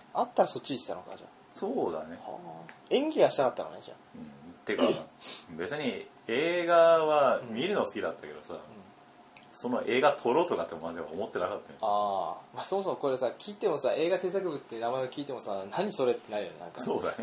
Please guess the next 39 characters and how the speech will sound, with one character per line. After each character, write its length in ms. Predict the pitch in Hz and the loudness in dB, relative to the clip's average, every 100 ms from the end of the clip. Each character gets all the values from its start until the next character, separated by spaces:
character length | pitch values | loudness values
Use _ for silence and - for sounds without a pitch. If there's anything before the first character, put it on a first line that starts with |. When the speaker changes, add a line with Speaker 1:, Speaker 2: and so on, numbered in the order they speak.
| - - 196 | -2 2 0
Speaker 1:
<laughs> 280 | - - - | -2 -16 -8
最 180 | - 180 | 0 2
初 120 | 202 | 4
に 60 | |
な 80 | 180 | 4
ん 40 | 165 | 2
か 100 | 113 | 2
疑 380 | 120 160 160 | 8 8 10
う 100 | 160 | 6
と 100 | 151 | 6
い 60 | 131 | 2
う 40 | |
か 120 | 113 92 | 2 -6
さ、 120 | - | -10
な 120 | 113 | -12
ん 40 | |
か 140 | - - | -8 -8
一 140 | 120 - | -8 -4
回、 140 | 165 143 | -2 -2
ね、 20 | 135 - - 147 139 117 | -4 -16 -20 -14 -12 -10
一 80 | 185 | -10
歩 180 | 180 135 | 0 0
引 100 | 123 | 0
く 100 | 131 | -4
よ 100 | 101 | -6
ね。 140 | - - | -6 -6
な、 100 | 123 | -4
ど 200 | 120 139 | -2 -2
う 40 | 165 | -2
い 40 | |
う 40 | |
こ 80 | - | -4
と 100 | 110 | -10
だ？ 80 | 92 92 | -10 -10
み 120 | 98 | -14
た 180 | - - | -12 -8
い 40 | |
な。 60 | |
Speaker 2:
<laughs> 80 | - | -10